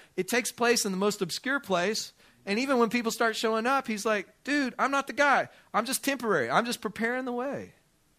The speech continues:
That's uncommon. It's as if he's living already in a different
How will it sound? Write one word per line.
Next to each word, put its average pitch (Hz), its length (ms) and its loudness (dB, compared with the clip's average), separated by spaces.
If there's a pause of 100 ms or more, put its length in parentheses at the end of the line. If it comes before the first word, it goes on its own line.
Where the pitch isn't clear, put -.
(920)
That's - 720 -8 (600)
uncommon. 160 600 -6
It's 120 220 -10
as 165 240 -8
if 190 260 -6
he's 147 200 -6
living 151 500 -6 (320)
already 151 720 -2 (200)
in 135 120 -12
a 127 80 -10
different 123 580 -10